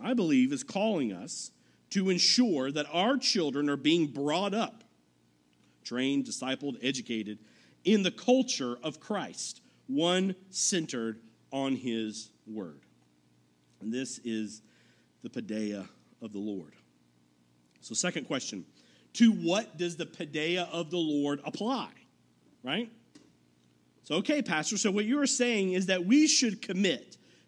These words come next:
to bring our kids to church, to have them listen to Pastor Aaron's sermons during the week when they get cranky and they need to take a nap, when, you know, to put 'em in, to put 'em in Sunday school, uh,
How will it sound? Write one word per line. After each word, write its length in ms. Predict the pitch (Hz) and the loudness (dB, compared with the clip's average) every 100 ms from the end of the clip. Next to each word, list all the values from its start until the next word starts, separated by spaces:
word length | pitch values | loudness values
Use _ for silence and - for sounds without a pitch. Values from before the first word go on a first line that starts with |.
| - | -8
to 100 | 170 | -4
bring 300 | 170 226 247 | 0 2 2
our 100 | 208 | 0
kids 280 | - 170 - | 0 -2 -2
to 80 | |
church, 480 | 254 247 226 190 - - _ - | 0 4 4 2 -6 -6 _ -6
to 80 | |
have 200 | 139 180 | 0 0
them 160 | 165 160 | 2 0
listen 320 | 185 214 202 | 0 0 -2
to 60 | 175 | -4
Pastor 340 | 180 170 165 147 | -4 -6 -6 -4
Aaron's 320 | 175 165 143 | -2 -2 -2
sermons 460 | - 190 196 190 | -4 -4 -2 -4
during 220 | 196 175 160 | -4 -2 -2
the 60 | |
week 240 | 156 180 165 | -2 -4 -2
when 80 | |
they 100 | 143 | -2
get 180 | 135 131 | -2 -8
cranky 360 | - 185 185 165 | -10 -10 -8 -6
and 100 | 131 | -6
they 60 | 127 | -4
need 180 | 127 | -6
to 60 | 117 | -6
take 60 | 117 | -10
a 60 | 139 | -10
nap, 280 | 180 165 - _ _ _ _ 151 | -10 -14 -20 _ _ _ _ -2
when, 220 | 170 156 | 0 0
you 140 | 156 170 | 2 2
know, 120 | 135 - - | 0 -4 -4
to 100 | 165 | 0
put 200 | 226 226 | 6 8
'em 120 | 208 | 8
in, 220 | 165 147 | 4 0
to 100 | - | -4
put 180 | 156 220 | 0 0
'em 100 | 208 | 2
in 100 | 160 | -2
Sunday 340 | 143 226 226 220 | -2 0 2 0
school, 600 | - 220 214 220 214 - - _ | 0 2 6 6 4 0 -20 _
uh, 440 | 151 160 156 147 | -4 0 2 0